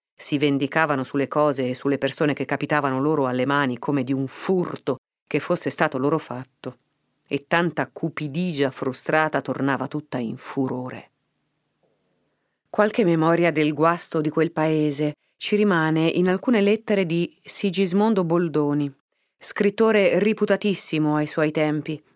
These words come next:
e che forse avrebbe acquistato un nome più esteso e più autorevole anche presso ai posteri, se non fosse morto all'uscire della giovinezza.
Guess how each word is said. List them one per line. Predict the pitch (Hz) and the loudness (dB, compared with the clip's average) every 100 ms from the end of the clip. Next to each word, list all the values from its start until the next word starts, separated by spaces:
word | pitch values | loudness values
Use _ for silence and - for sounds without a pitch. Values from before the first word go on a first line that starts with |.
| _ _ | _ _
e | 185 180 175 | 0 2 0
che | - | -2
forse | 202 151 156 151 151 _ _ - | -2 -2 -4 -6 -6 _ _ -4
avrebbe | 160 165 165 156 | 2 4 4 4
acquistato | 151 151 156 - 170 170 151 | 2 0 -6 -2 -2 0 0
un | 147 | 2
nome | 156 175 147 | 4 4 2
più | - 165 | 0 0
esteso | 151 - 175 175 147 | 0 0 -2 0 0
e | 139 | 0
più | 135 180 | 0 0
autorevole | 147 135 135 151 170 165 139 139 - - | 2 0 -2 0 2 2 0 -2 -6 -2
anche | 156 160 151 | 0 0 0
presso | 156 156 - | 0 -2 -2
ai | 143 135 139 | 0 0 0
posteri, | 156 139 - - 131 135 _ _ - | 0 0 -4 -4 -2 -2 _ _ -12
se | - 147 | -2 0
non | 139 | 0
fosse | 135 143 - | 0 -4 -2
morto | 135 139 139 - 139 | 0 2 0 -2 0
all'uscire | 135 139 143 - 160 143 139 | 0 0 -2 -4 0 2 2
della | 135 135 | 0 0
giovinezza. | 131 131 131 131 127 - 131 | -2 -2 -2 -4 -6 -10 -10